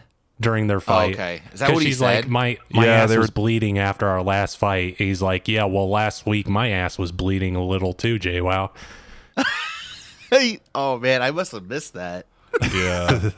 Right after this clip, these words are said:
Speaker 1: <laughs>
Speaker 3: That's how they, uh, refer to getting
Speaker 1: Uh-huh,
Speaker 3: yelled
Speaker 1: that's
Speaker 3: at.
Speaker 1: what they call
Speaker 2: Interesting.
Speaker 1: the, like, the spiked belt she uses on him.
Speaker 2: I think that's what, if next time your boss gets mad at you, Jackson, I think that's what you should,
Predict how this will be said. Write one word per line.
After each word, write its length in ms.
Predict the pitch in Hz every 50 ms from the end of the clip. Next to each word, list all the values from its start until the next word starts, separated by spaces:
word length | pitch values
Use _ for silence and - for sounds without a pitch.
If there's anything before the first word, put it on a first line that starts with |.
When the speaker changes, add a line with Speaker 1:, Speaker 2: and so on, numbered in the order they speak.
| 117 98 -
Speaker 1:
<laughs> 240 | _ _ - - -
Speaker 3:
That's 180 | 92 95 -
how 160 | - 104 101 95
they, 320 | 98 98 95 95 92 92
uh, 360 | 90 90 87 87 87 87 85
refer 600 | - 92 98 92 92 - - - 98 101 98 95 92
to 260 | 95 92 90 87 87 82
getting 120 | 87 95
Speaker 1:
Uh-huh, 100 | 104 87
Speaker 3:
yelled 200 | 92 92 87 90
Speaker 1:
that's 180 | 101 82 80 82
Speaker 3:
at. 80 | 101 107
Speaker 1:
what 280 | 104 98 104 98 - -
they 120 | 95 92
call 440 | - - 101 95 90 90 90 98 -
Speaker 2:
Interesting. 640 | 147 143 120 131 104 - - 92 87 87 - 123 110
Speaker 1:
the, 120 | 104 101
like, 220 | 90 104 92 90 -
the 80 | -
spiked 480 | 85 - - - 101 98 98 - - -
belt 300 | - 95 98 101 - -
she 100 | - -
uses 360 | 87 82 85 82 85 87 82 85
on 200 | 82 85 82 82
him. 120 | 85 82 - - _ -
Speaker 2:
I 60 | 143
think 120 | 180 175
that's 220 | 185 160 147 - -
what, 200 | 151 139 135 107
if 200 | 127 131 107 -
next 220 | 139 135 - -
time 140 | 160 151 135
your 80 | 110
boss 340 | 87 98 95 98 101 101 -
gets 180 | - 120 - -
mad 180 | 113 110 107
at 60 | 110 107
you, 120 | 104 104
Jackson, 340 | 92 107 104 104 104 - -
I 60 | 104
think 120 | 98 113 107
that's 160 | 107 98 -
what 120 | 104 87
you 100 | 87 92
should, 540 | 87 - 95 87 85 87 87 80 85 85 87